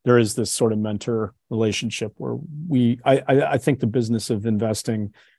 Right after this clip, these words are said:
is very much a apprentice master model where, uh, a lot of tacit knowledge is accumulated.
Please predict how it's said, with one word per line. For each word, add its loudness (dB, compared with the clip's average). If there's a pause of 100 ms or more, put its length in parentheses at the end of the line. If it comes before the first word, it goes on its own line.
is 0
very 6
much 2
a -4
apprentice -4 (220)
master -4 (320)
model 2
where, 0 (420)
uh, -2 (100)
a 4
lot 6
of 0
tacit 0
knowledge 2 (160)
is -4
accumulated. -2